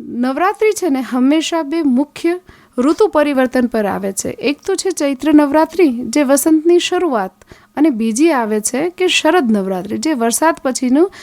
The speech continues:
શરદ ઋતુનું આગમન થાય એ. આ સમયમાં પ્રકૃતિ પોતે પણ એક નવા ચક્રમાં પ્રવેશ કરે છે. ચૈત્રમાં કુદરત ફૂલો, ફળો અને નવા અંકુરોથી ભરાઈ જાય છે, જે સર્જનનું પ્રતીક છે.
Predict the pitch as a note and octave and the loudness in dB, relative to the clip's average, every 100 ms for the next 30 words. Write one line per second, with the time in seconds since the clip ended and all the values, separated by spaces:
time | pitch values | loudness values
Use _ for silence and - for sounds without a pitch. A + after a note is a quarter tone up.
0 | - - - - B3+ C#4+ B3 A#3+ A#3 C4 | -20 -10 -4 -2 0 2 2 0 2 2
1 | A3 G3 G#3+ A3+ A#3+ D4 - D4 G#3 - | 2 0 0 0 -2 -6 -2 0 0 -4
2 | _ _ - - _ - A#3 D#4 - D4 | _ _ -20 -20 _ -2 0 0 0 2
3 | D4 D4 F4+ F4+ B3 A#3+ G#3+ F#4 F4+ - | 2 2 2 0 -6 -4 -4 -2 -2 -4
4 | C4 C#4 F#4 F4+ E4 D#4 - B3+ B3+ B3 | -4 0 0 2 0 0 0 0 0 0
5 | A3 G#3+ A3 A3 G#3 F#3+ G3+ G#3 - F#3+ | -4 -6 -4 -4 -4 -4 -2 -4 -4 -4
6 | E3+ E3+ C#3+ - - - - - _ C4+ | -4 -6 -8 -10 -16 -20 -20 -20 _ -2
7 | C4+ B3+ D#4 B3+ A#3+ C4 D#4 - C4 A#3+ | -2 -2 -2 0 2 0 -4 -8 -6 0
8 | D#4 D#4+ - _ _ - B3+ B3+ C4 C#4+ | 0 -2 -14 _ _ -8 -2 0 0 -2
9 | C#4+ _ - B3+ A#3+ C4+ D#4 - E4+ G#4 | -6 _ -6 0 2 0 -2 -2 0 2
10 | C4+ C#4+ C#4+ C4+ B3+ C4 B3+ E4+ G4+ - | 2 2 2 2 0 -2 0 -2 -4 -4
11 | A3+ B3+ B3+ A3 G#3 F#3 - G3+ D4 F#4+ | -2 0 0 0 -4 -6 -8 -6 -4 -2
12 | - A#3 A3+ A3+ D4 B3 G3+ F#3+ F3 E3+ | -2 -2 -2 0 2 2 0 -6 -8 -8
13 | E3 - F3 | -12 -12 -12